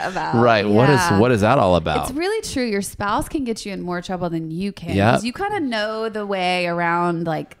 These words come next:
Speaker 1: the crew at that point, you
Speaker 2: Totally.
Speaker 1: know?
Speaker 2: And I feel like the spouse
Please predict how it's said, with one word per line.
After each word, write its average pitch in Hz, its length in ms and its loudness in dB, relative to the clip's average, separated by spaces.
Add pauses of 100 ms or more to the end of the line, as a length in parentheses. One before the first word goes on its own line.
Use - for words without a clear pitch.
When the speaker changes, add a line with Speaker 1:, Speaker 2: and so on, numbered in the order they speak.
(100)
Speaker 1:
the 185 100 -6
crew 170 480 -2
at 240 140 -4
that 240 220 -4
point, 269 240 -4
you - 40 -4
Speaker 2:
Totally. 95 340 4
Speaker 1:
know? 294 160 0 (280)
Speaker 2:
And 180 100 4
I 208 60 4
feel 202 180 2
like 196 240 2
the 160 120 4
spouse - 720 0